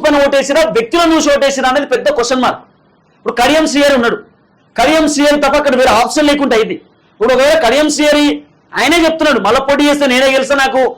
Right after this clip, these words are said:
వేరే ఆప్షనే లేదు, ఇక్కడ నేనే ఉన్నది, వేరేటోళ్ళు లేరని" చెప్తున్నాడు.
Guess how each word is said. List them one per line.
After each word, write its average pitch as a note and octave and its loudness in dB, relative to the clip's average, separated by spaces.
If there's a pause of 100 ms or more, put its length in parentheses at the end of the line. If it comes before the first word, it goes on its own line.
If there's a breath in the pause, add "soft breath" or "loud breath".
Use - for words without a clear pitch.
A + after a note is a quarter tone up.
(140)
వేరే A#3+ 2
ఆప్షనే B3+ 0
లేదు, C4+ 0 (160)
ఇక్కడ C4+ -2
నేనే B3 0
ఉన్నది, C4+ 0
వేరేటోళ్ళు B3+ 2
లేరని" B3+ 2
చెప్తున్నాడు. A3+ -4